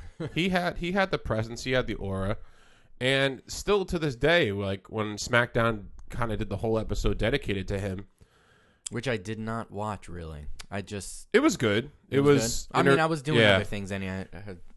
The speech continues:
Speaker 1: uh, family stuff to go
Speaker 2: It,
Speaker 1: to,
Speaker 2: it was,
Speaker 1: but
Speaker 2: it was like a weird, awkward "Thank you, Taker" clap in the beginning.
Speaker 1: I seen that. That I
Speaker 2: And
Speaker 1: did see pictures of.
Speaker 2: They played the, they played his last match, the Boneyard match, and during the commercial breaks or leading back into the commercial,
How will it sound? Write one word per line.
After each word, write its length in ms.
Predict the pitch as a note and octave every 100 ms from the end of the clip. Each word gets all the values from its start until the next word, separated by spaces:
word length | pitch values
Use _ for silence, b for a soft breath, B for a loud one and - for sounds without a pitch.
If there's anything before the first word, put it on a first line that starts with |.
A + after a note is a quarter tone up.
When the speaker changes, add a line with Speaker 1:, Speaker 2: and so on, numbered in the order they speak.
| -
Speaker 1:
uh, 180 | F2+
family 320 | E2 G2 F2+ E2
stuff 220 | E2 -
to 60 |
go 100 | -
Speaker 2:
It, 80 | D#3
Speaker 1:
to, 60 | D3+
Speaker 2:
it 20 |
was, 280 | F#3 G#3+ D3+
Speaker 1:
but 80 | D3
Speaker 2:
it 20 |
was 240 | E3+ F3+
like 160 | E3 E3+
a 60 | C3
weird, 420 | G#2 B2 B2+ B2+
awkward 440 | A2 A2 - A2+ G#2+
"Thank 300 | G#2 G#2 -
you, 100 | G#2
Taker" 440 | - G2+ - A2
clap 440 | A2 A2+ A2 A2+
in 60 | G#2+
the 60 | G2
beginning. 500 | F#2+ G2 G2 G#2+ - - - - - - -
Speaker 1:
I 100 | A#2
seen 300 | - A#2+ G#2
that. 200 | F2 -
That 240 | G#2 B2
I 80 | B2
Speaker 2:
And 120 | A#2 -
Speaker 1:
did 180 | A2+
see 140 | - G#2+
pictures 400 | - F2+ F#2 E2+
of. 180 | E2 -
Speaker 2:
They 120 | A#2+
played 300 | B2+ C3 C#3+
the, 60 | C3+ G#2
they 120 | A#2+
played 220 | A#2+ C#3+ B2+
his 100 | A2+
last 280 | A2 G#2+ G#2
match, 280 | G2+ G2+
the 60 | G#2
Boneyard 400 | F#2+ G2 F#2+ F#2+
match, 340 | G2 F#2+ F#2+
and 220 | G2 F#2+ F#2 b b b b -
during 320 | G2 C3+ C3+ C3+
the 80 |
commercial 460 | B2 B2 A#2 A2+ B2+
breaks 360 | G#2 A2 A2 G#2+
or 60 |
leading 400 | G2+ G#2+ A2 G#2+
back 220 | G#2+ G#2+
into 200 | B2 C3 A#2
the 100 | G2+
commercial, 600 | G2+ G2 G2 G2 G2